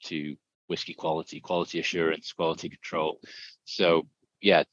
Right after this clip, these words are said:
diluting everything to twenty percent, nosing against a standard, um, you know, having multiple people look at the same set of samples, um,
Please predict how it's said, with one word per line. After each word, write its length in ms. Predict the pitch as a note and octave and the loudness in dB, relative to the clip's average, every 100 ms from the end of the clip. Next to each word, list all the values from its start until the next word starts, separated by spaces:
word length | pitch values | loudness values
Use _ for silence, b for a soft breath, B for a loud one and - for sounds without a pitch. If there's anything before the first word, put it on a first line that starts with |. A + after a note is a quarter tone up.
| _ - | _ -4
diluting 460 | F2+ F#2+ G2 G2 | 0 2 2 0
everything 300 | F2+ D#2+ E2+ | -2 -2 -6
to 100 | D#2 | -14
twenty 220 | - E2 D2+ | -10 -10 -10
percent, 400 | - - D#2 - b b b _ F2 | -12 -6 -6 -6 b b b _ -2
nosing 640 | F2+ F2 D#2+ E2+ D#2+ D#2 | 2 2 0 -4 -4 -6
against 360 | - D#2+ - | -6 -4 -4
a 40 | - | -8
standard, 580 | - E2+ - D#2+ D2+ - b b - | -2 -2 0 -2 -2 -8 b b 2
um, 560 | D#2+ D#2+ D#2 D2+ D2 - _ _ _ | 6 8 6 2 -6 -14 _ _ _
you 80 | D#2 | -10
know, 60 | D2+ | -2
having 380 | F2+ E2 D#2+ D#2 | 0 0 -6 -8
multiple 460 | F2+ F#2 - - F2+ | 0 0 0 -6 -2
people 460 | F2+ - E2+ D#2 | -2 0 0 2
look 180 | E2+ E2 | 0 -4
at 80 | D2+ | -4
the 60 | - | -4
same 200 | E2 E2 | -4 -2
set 200 | F2 - | -4 -4
of 80 | |
samples, 600 | - E2+ D#2+ E2+ D#2+ - - b b b | -2 -2 0 0 0 -2 -16 b b b
um, 320 | D#2 D2+ D2 | 2 2 2